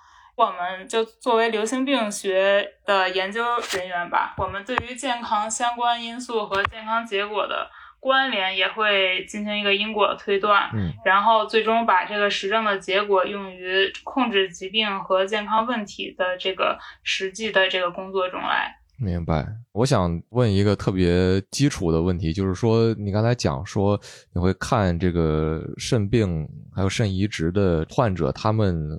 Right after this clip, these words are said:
Speaker 2: 术后的这样的一个认知状况，这个认知指的是一个什么样的认知呢？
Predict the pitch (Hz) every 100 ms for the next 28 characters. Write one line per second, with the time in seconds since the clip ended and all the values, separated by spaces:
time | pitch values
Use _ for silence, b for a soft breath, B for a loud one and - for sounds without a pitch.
0 | 127 117 - 104 117 95 85 101 85 80
1 | 76 82 - 82 76 73 - _ _ -
2 | 147 101 98 127 160 160 101 71 - 65
3 | 107 117 107 139 131 98 - 147 165 151
4 | 73 67 80 90 82 85 - 64 85 101
5 | 80 78 78 76 78 73 73